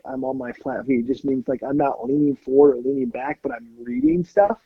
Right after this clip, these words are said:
I'm not just charging ahead.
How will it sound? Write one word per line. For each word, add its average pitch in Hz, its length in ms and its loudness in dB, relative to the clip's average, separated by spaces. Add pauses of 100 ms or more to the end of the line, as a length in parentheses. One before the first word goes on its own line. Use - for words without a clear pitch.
(840)
I'm 151 120 4
not 156 220 6
just 151 320 0
charging 147 600 4
ahead. 131 540 2